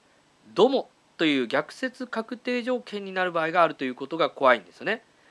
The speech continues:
で、そこでちょっと語呂で見てみましょう。四十三番目。徹してども、思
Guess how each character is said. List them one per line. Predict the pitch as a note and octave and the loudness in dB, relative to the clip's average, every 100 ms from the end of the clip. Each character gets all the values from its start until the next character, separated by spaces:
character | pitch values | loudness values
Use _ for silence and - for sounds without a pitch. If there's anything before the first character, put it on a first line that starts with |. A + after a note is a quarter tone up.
| _ _ _ | _ _ _
で、 | E3+ | -6
そ | G3+ | 2
こ | A3+ | 4
で | |
ち | A3+ | 4
ょ | |
っ | A3 | 0
と | - G#2+ - - | 0 -4 -6 -4
語 | C#3 | 2
呂 | E3 | 4
で | D#3 C#3+ - _ | 6 2 0 _
見 | C3+ | -8
て | A#2+ | -8
み | G#2+ | -8
ま | F#2+ | -16
し | F#2+ | 0
ょ | D3+ G#2 - | 0 0 -2
う。 | |
四 | E3 | -2
十 | C3 G2 | -2 -6
三 | D#3+ D3+ | -6 0
番 | C#3+ | 0
目。 | B2+ B2 _ _ _ _ _ _ | 0 -4 _ _ _ _ _ _
徹 | F#3+ | -2
し | G3 - - | -2 -6 -10
て | - C4 | -4 4
ど | A#3+ | 4
も、 | |
思 | G#3+ | 4